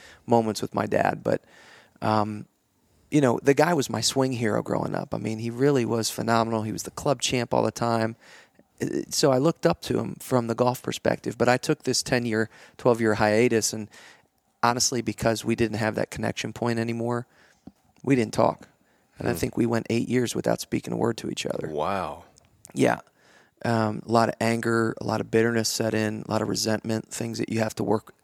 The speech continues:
Speaker 1: through in early recovery. But after a year of me being sober, you know, I started working through some of those resentments, and I, I also needed, like, a healthy hobby again. So I decided I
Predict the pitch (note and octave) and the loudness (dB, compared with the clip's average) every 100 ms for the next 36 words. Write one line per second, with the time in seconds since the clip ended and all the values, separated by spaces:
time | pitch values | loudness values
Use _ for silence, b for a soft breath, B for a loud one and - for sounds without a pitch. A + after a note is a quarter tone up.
0 | - A#2+ A#2 B2 - - A2+ A2 G#2 - | -6 0 2 0 -2 -4 -2 0 -2 2
1 | A2+ A#2 A#2+ - B B B B B C#3 | 2 2 -4 -6 B B B B B 6
2 | C3 B2+ - B2+ A#2+ C#3+ D3 B2 B2+ B2+ | 6 4 4 4 6 6 6 4 2 2
3 | A#2+ A#2 A2+ - F3+ C#3 A#2+ A#2 - B2+ | 2 0 2 4 4 6 4 4 2 0
4 | A#2 A2 A2 - A#2+ A2+ A#2 C3 C#3 B2+ | 2 2 2 4 4 6 4 4 0 -2
5 | B2 C3 A#2+ A#2 A#2 A2 A#2 A2 A#2 - | -2 0 2 2 2 2 2 2 -2 -2
6 | A2+ G#2+ - A2+ C3 D3+ - A2+ A#2 A2+ | -2 -2 0 0 2 0 0 0 0 0
7 | - G#2 - A#2 - - - G1+ G1+ G1+ | 0 0 0 0 0 0 0 0 2 -2
8 | G1+ G1+ G1+ - B B B - - G#2+ | -4 -6 -6 -10 B B B -2 0 2
9 | - A#2+ A2+ A2 - - G#2+ | 4 4 4 2 -2 -6 -6